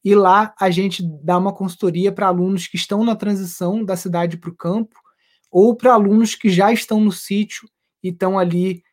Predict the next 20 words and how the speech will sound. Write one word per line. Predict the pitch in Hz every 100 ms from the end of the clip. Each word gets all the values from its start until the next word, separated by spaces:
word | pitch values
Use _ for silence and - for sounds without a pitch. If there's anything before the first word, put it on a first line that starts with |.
| _
querendo, | - 175 170 175 185 180 180
é, | 165 160 160 156 156 151 151 147 147 151 - _ _ _ 180
desenvolver | 170 214 214 214
novos | 202 202 208
modelos | 202 190 185 180
de | 175
negócio, | 170 160 196 208 185 175
novas | 175 175 185
formas | - 170 180 180 175
de |
observar | 185 - 175 185
o | 202
sítio. | - 147 - _ _ _
Então, | 190 190
hoje, | 180 202 202 208 _ _ -
dezoito | 160 165 175 185 190
horas, | 165 180 175
não | 175 208
percam, | 220 - 175 180 - 196 _ - -
tá? | 165 170